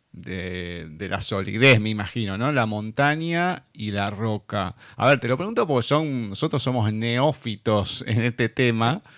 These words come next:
y ya que estás, obviamente, te voy a aprovechar para la gente que a lo mejor tiene alguna inquietud, le, mm, alguna vez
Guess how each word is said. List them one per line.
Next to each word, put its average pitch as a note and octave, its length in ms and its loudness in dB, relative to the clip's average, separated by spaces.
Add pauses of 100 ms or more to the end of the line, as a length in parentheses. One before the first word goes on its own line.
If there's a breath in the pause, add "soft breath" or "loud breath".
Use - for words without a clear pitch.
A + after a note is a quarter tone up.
(600 loud breath)
y G#2 340 -4
ya A2+ 240 4
que - 100 -2
estás, A#2+ 480 4
obviamente, A2 1080 2 (580)
te F2+ 160 -6
voy F#2+ 160 2
a B2+ 60 6
aprovechar F#2 520 0
para A2 140 0
la F#2 100 -6
gente B2+ 300 -2
que G2 60 -4
a F2+ 40 -4
lo F2+ 80 -6
mejor B2+ 300 0
tiene G#2 220 -4
alguna G#2+ 240 -4
inquietud, C3+ 680 0
le, G#2+ 160 2
mm, G2 500 -8
alguna G2+ 380 -2
vez A#2+ 480 2